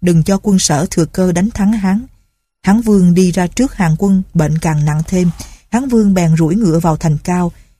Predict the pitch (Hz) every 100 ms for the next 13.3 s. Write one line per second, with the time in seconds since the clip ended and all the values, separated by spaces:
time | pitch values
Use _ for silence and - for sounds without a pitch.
0 | _ - 202 180 156 185 165 156 175 214
1 | 247 226 214 190 208 180 180 156 180 220
2 | 269 202 175 170 160 - 185 180 202 185
3 | - - _ 175 196 262 294 208 202 185
4 | 196 196 185 - 190 180 147 160 247 -
5 | 156 - 160 160 147 170 226 - _ -
6 | 180 - - 165 170 165 156 165 - _
7 | 180 180 170 156 - - - 190 180 247
8 | 254 - 196 180 156 160 190 180 - 151
9 | 143 - 147 165 - 170 196 180 - -
10 | _ _ - 190 180 156 180 202 202 214
11 | 285 247 170 160 - _ 185 175 156 -
12 | 143 202 156 - 185 180 196 185 - -
13 | - 185 185